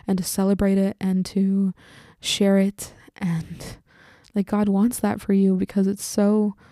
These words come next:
good and there's so much good that can come from it.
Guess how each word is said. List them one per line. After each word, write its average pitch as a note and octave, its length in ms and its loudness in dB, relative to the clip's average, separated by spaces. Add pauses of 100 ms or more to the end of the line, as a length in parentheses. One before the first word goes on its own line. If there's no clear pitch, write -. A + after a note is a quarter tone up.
(320)
good F#3+ 420 0 (200)
and G#3 140 4
there's G#3+ 160 2
so A3 180 0
much G#3+ 340 -2
good G3+ 220 2
that G3 160 -4
can G3 180 -4
come F#3 200 -2
from F#3+ 220 -2
it. F#3+ 240 -4